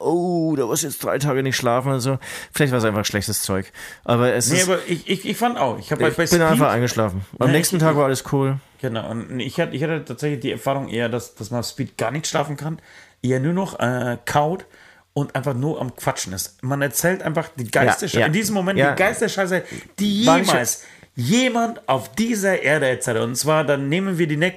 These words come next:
Speaker 2: die letzten dreizehn Milliarden Jahre einfach her <laughs> und, äh, gehen mal in die Zukunft, äh, die nächsten, äh, zweitausend Jahre, bis wir alle, äh,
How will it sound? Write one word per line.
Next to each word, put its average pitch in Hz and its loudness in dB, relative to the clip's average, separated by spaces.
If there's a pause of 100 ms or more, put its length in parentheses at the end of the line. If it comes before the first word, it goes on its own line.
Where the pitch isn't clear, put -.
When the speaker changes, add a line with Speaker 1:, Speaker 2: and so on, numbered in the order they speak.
Speaker 2:
die 123 0
letzten 165 0 (220)
dreizehn 175 0
Milliarden 156 0
Jahre 175 2 (180)
einfach 143 0
her 196 2 (220)
<laughs> - -20
und, 151 -2
äh, 139 2
gehen 175 2
mal 165 0
in 151 0
die 147 0
Zukunft, 214 -2
äh, 143 2
die 139 -2
nächsten, 151 -4
äh, 131 -10 (380)
zweitausend 170 2
Jahre, 185 2
bis 160 -6
wir 147 2
alle, 139 0
äh, 127 0